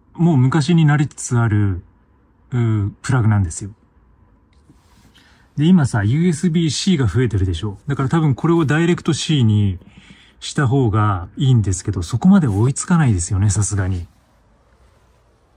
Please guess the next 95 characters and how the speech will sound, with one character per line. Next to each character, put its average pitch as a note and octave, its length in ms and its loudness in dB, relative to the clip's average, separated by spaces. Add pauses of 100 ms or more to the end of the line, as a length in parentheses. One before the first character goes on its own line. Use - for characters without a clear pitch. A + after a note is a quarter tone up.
(180)
う G#2+ 40 -4
ん、 G2 120 -6
だ G#2+ 60 -4
か A#2 80 -4
ら A2+ 40 -6
こ - 120 -6
れ F3+ 60 -2
結 F#3+ 200 -4
構 B2 120 -6
難 G#2+ 160 -2
し A#2+ 400 -6
い A#2 40 -4
で G2+ 60 -6
す F#2 140 -10
よ F#2 80 -10
ね。 F#2+ 340 -10 (200)
だ C3 80 -6
か B2+ 80 -6
ら A#2+ 60 -2
ユ C#3+ 220 -2
ー - 40 0
エ D#3 40 -2
ス D#3 140 -8
ビ D#3 100 -4
ー D#3 60 -2
を B2 40 -6
つ - 140 -16
け E3+ 120 -2
ち E3+ 100 -6
ゃ D#3 60 -2
っ - 20 -4
て - 200 -6
る C#3+ 80 -4
け C#3+ 100 -2
ど D3 120 0
っ C3+ 40 -12
て - 140 -8
こ B2 100 -4
れ、 G2+ 160 -4 (380)
よ G3 120 0
く D3+ 140 0
あ C3+ 40 4
る C#3 100 0
ん A#2 60 0
で F#2+ 80 -2
す - 120 -10
よ F#2+ 60 -10
ね。 F#2 140 -8
新 F#3 240 0
幹 F3+ 260 0
線 B2 220 -4
と F#2+ 100 -10
か - 100 -14
さ、 - 240 -10 (140)
飛 - 180 -20
行 F3 220 -2
機 - 100 -10
と - 80 -10
か G#2 120 -6
も F2+ 100 -10
そ C3 160 -8
う A#2 40 -4
じ G2 80 -6
ゃ F#2 40 -6
な F2 80 -10
い E2+ 40 -12
で E2 80 -14
す - 100 -10
か。 - 140 -16 (720)
ユ D#3 320 -6
ー E3 40 -2
エ D#3+ 40 -2
ス E3 280 -4
ビ D3 500 -4
ー - 200 -20
C F3 340 -4
じ A#2+ 100 -4
ゃ G#2+ 60 -2
な G2+ 120 -2
い G2 60 -4
か F#2+ 120 -6
ら、 F2+ 160 -6
C F#3+ 320 0
に A#2+ 160 -2
変 C3+ 280 -2
え - 20 0
ら F3+ 120 0
れ F3+ 80 0
な F3 120 2
い D#3 60 0
ん A2+ 60 -2
で F#2+ 80 -6
す - 140 -10
よ G2 60 -14
ね。 - 60 -20